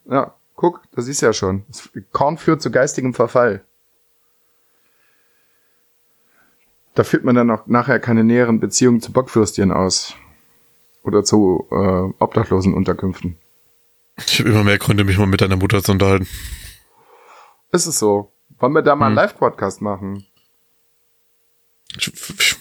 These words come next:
Speaker 2: soll als Kind in den Korntopf gefallen oder so vielleicht.
Speaker 1: Mhm. Nee, eher weniger. Das wüsste ich. Das hätte meine Mutter mir erzählt.
Speaker 2: Oder auch nicht.
Speaker 1: Ja, doch. Ich glaub schon.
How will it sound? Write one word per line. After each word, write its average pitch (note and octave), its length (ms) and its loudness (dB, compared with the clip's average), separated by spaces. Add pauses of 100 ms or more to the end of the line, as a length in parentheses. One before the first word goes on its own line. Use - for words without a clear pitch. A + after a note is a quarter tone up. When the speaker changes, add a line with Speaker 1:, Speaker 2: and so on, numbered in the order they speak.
Speaker 2:
soll - 240 0
als - 180 -2
Kind A2+ 240 -2
in G#2 80 2
den G2 80 -2
Korntopf G#2 440 -2
gefallen F#2+ 320 0
oder F#2+ 120 2
so F#2 140 0
vielleicht. G2 380 2 (920)
Speaker 1:
Mhm. G#2+ 400 -4 (240)
Nee, A2 380 0
eher A2 240 2
weniger. G2 440 -4 (1160)
Das G2+ 180 -4
wüsste B2 280 0
ich. - 280 -4
Das G#2+ 160 -10
hätte - 140 -4
meine A2+ 160 2
Mutter A2+ 240 2
mir G#2 100 2
erzählt. G#2 520 0 (1200)
Speaker 2:
Oder G#2 180 4
auch F#2+ 80 0
nicht. F#2+ 300 -2 (1080)
Speaker 1:
Ja, G#2+ 100 -4
doch. G#2 300 -6 (120)
Ich - 120 -20
glaub G#2 160 -8
schon. G2+ 320 -8